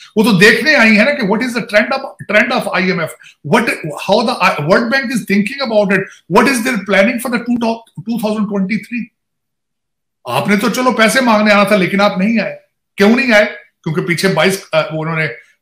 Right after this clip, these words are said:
आपने जो पैसे election commission को देने थे, पर आप हर रात, हर दिन आपका इस तरह होता है कि सुबह उठना है, पता नहीं क्या हो जाना, सुबह उठना है तो पता नहीं क्या हो जाना। इस वक्त पाकिस्तान में आपकी, अ, जो, अ, ruling elite है, वो डाके भी इसी speed से मार रही है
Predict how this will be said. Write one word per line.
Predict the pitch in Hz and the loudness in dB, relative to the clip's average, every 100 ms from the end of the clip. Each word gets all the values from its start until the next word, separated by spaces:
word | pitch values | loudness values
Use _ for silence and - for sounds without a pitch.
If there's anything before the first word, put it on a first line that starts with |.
| 131 | -6
आपने | 143 165 | -4 -2
जो | 160 | -2
पैसे | 156 151 196 | 0 0 2
election | 170 147 - | 0 0 -2
commission | 185 156 147 196 | -6 -4 -4 -2
को | 185 | -2
देने | 156 160 | -2 -2
थे, | 160 | -4
पर | 160 - _ 135 143 156 | -10 -12 _ -10 -6 0
आप | 175 - - | 2 0 -2
हर | 208 254 | 0 0
रात, | 160 139 196 220 - - _ _ _ - | 0 2 4 4 0 -14 _ _ _ -6
हर | 226 | -2
दिन | 190 135 285 302 | -2 0 2 4
आपका | 208 202 202 | 2 2 0
इस | 190 | 0
तरह | 196 | 0
होता | 202 151 170 | 0 0 -2
है | 170 - - | -4 -8 -10
कि | 160 | -6
सुबह | 214 202 | 0 2
उठना | 180 160 180 | 2 0 -2
है, | |
पता | 180 156 | -2 -4
नहीं | 165 | -6
क्या | - 131 | -6 -8
हो | - - | -10 -12
जाना, | - _ _ _ _ _ _ - | -20 _ _ _ _ _ _ -8
सुबह | - 247 | -2 2
उठना | 220 196 220 214 | 4 2 2 2
है | 208 | 2
तो | |
पता | - 190 196 | -2 -2 -2
नहीं | 185 | 0
क्या | 196 | 4
हो | 190 | 4
जाना। | 175 240 233 - | 4 -2 -4 -4
इस | 247 - | -2 0
वक्त | 254 240 240 | -2 -4 0
पाकिस्तान | 202 202 233 226 208 | 0 0 -4 -2 -2
में | 220 | -2
आपकी, | 214 202 202 226 | 0 -2 -2 -6
अ, | 165 - 175 170 156 | -8 -8 -6 -6 -4
जो, | 175 | -6
अ, | 175 147 143 | -4 -4 -2
ruling | 165 214 190 | 0 0 0
elite | 165 170 | -2 -2
है, | 233 | -4
वो | - - 233 196 | -4 -10 0 4
डाके | 208 240 311 | 4 4 4
भी | 294 | 2
इसी | 247 240 | 2 0
speed | 180 190 175 | -2 -4 -4
से | 165 | -4
मार | 156 117 117 | -4 -6 -8
रही | |
है | 107 | -14